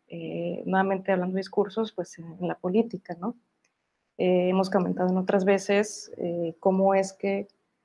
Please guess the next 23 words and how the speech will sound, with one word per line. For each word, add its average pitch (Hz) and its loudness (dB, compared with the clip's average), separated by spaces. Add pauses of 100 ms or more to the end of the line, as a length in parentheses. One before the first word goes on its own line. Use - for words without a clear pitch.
(360)
eh, 175 -2 (800)
estos 202 2
discursos, 208 0
eh, 175 0
acerca 185 2
de - -2 (240)
volver 185 6
a 214 10
ser, 196 2 (720)
eh, - -6 (1500)
grandes, 202 6
por 180 -2
así 185 0
decirlo, 202 0
un 226 0
poco - -8
pensando 180 -2
en 190 0
el 185 -8
caso 185 -4
de 180 -4
Estados - -2
Unidos, 202 0